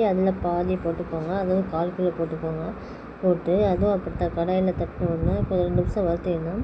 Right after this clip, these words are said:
அதில் உங்களுக்கு எப்-, மணமும் வரும். அதுக்கப்புறம் வந்து பார்த்தீங்கன்னா, அஹ், ரெண்டு நிமிஷம் கழிச்சு பார்த்தீங்கன்னா சூடு ஏறிடும். அதில் அந்த வறுத்தப்ப தொட்டு பார்த்தீங்கன்னா கையில சூடு தெரியும் நமக்கு, அதோட நிப்பாட்டிக்கோங்க ஃப்ரெண்ட்ஸ். அதுக்கப்புறம் என்னன்னு பார்த்தீங்கன்னா கருப்பு உளுந்து ஃப்ரெண்ட்ஸ்,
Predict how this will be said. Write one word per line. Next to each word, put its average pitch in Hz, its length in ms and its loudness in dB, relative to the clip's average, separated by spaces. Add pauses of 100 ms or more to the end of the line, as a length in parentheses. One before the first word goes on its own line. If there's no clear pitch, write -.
(380)
அதில் 190 220 4
உங்களுக்கு 180 400 4 (180)
எப்-, 180 200 0 (240)
மணமும் 214 440 2
வரும். 214 260 4
அதுக்கப்புறம் 190 440 -2
வந்து 190 160 -2
பார்த்தீங்கன்னா, 180 320 -2 (340)
அஹ், 185 220 2
ரெண்டு 185 200 4
நிமிஷம் 190 280 2
கழிச்சு 202 220 0
பார்த்தீங்கன்னா 202 340 0
சூடு 240 300 6
ஏறிடும். 175 360 2
அதில் 165 180 -2
அந்த 170 180 -2 (640)
வறுத்தப்ப 196 500 0
தொட்டு 190 240 -2
பார்த்தீங்கன்னா 185 480 -2 (220)
கையில 196 340 0
சூடு 226 320 4 (100)
தெரியும் 180 320 2
நமக்கு, 165 300 -4 (360)
அதோட 185 260 2
நிப்பாட்டிக்கோங்க 170 580 -2
ஃப்ரெண்ட்ஸ். 165 340 -8 (540)
அதுக்கப்புறம் 208 520 4
என்னன்னு 196 200 2
பார்த்தீங்கன்னா 185 400 0
கருப்பு 196 380 2
உளுந்து 185 300 2
ஃப்ரெண்ட்ஸ், 185 400 -4